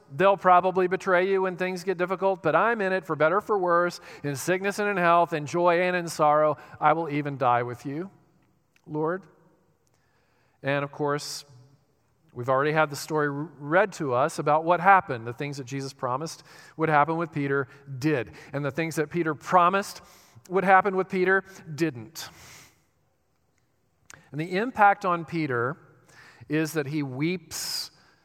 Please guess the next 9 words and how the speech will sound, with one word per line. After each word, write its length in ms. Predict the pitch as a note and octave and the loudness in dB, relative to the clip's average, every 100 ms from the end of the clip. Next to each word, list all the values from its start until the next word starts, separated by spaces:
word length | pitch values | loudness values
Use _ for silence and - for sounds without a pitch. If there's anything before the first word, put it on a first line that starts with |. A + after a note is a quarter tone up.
| _ _ B2 A2+ | _ _ -16 -4
bitterly. 480 | D#3+ D#3 C3+ B2+ | -2 0 -2 -4
And 80 | D3 | -2
he, 140 | G3+ G3 | -4 -4
he's 240 | G#3+ D#3 | -6 -6
bitter 760 | C#3 A#2+ G3+ C4+ F3+ F3+ F#3 | -12 -2 0 2 2 2 0
in 200 | F3+ F3 | -2 -4
his 260 | E3+ E3 C#3 | -2 -4 -4
weeping. 580 | D3+ F3 E3 C#3 B2+ C#3 | -4 -4 -4 -6 -8 -4
He's, 240 | E3+ D#3+ | -4 -4